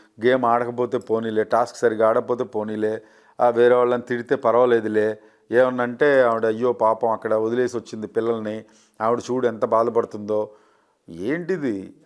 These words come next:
అసలు గేమ్ ఏంటి, మీరు చేసేది ఏంటి, అక్కడ జరిగేది ఏంటి, దీనికి దానికి అసలు రిలేషన్ ఏమైనా ఉందా? అసలు అక్కడ ఆవిడ పిల్లల్ని వదిలేసి వస్తే ఆవిడకి ఓట్లు కుదరటం ఏంటి? అయ్యో పాపం అని సింపతి ఏంటి? అది కాదు కదా కావాల్సింది. ఏంటి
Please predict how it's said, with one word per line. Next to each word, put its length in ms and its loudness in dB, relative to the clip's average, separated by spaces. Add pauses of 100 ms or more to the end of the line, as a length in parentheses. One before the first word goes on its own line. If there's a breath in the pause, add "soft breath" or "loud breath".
(100)
అసలు 220 -10
గేమ్ 420 0
ఏంటి, 440 -2
మీరు 200 -6
చేసేది 480 -2
ఏంటి, 320 -2
అక్కడ 200 -2
జరిగేది 460 0
ఏంటి, 280 -14 (580)
దీనికి 420 -2
దానికి 320 0
అసలు 260 -2
రిలేషన్ 380 0
ఏమైనా 240 -2
ఉందా? 300 -4 (680 soft breath)
అసలు 220 -2
అక్కడ 240 0
ఆవిడ 260 2
పిల్లల్ని 440 0
వదిలేసి 340 -2
వస్తే 200 -2
ఆవిడకి 220 -2
ఓట్లు 320 -2
కుదరటం 420 -4
ఏంటి? 380 -8 (380 soft breath)
అయ్యో 240 2
పాపం 340 2
అని 120 -2
సింపతి 400 -6
ఏంటి? 500 -4
అది 200 -4
కాదు 280 0
కదా 160 0
కావాల్సింది. 600 -2
ఏంటి 360 -6